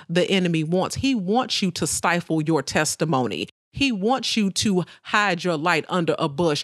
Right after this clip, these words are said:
so that we get consumed in the darkness. And so we need to wake up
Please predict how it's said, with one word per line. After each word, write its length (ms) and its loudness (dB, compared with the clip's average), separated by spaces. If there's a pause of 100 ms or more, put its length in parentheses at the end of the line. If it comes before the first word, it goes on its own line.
(180)
so 200 0
that 180 0
we 120 0
get 240 -2
consumed 760 0
in 180 2
the 100 0
darkness. 640 0
And 160 2
so 220 2
we 160 0
need 280 0
to 100 2
wake 420 -2
up 360 0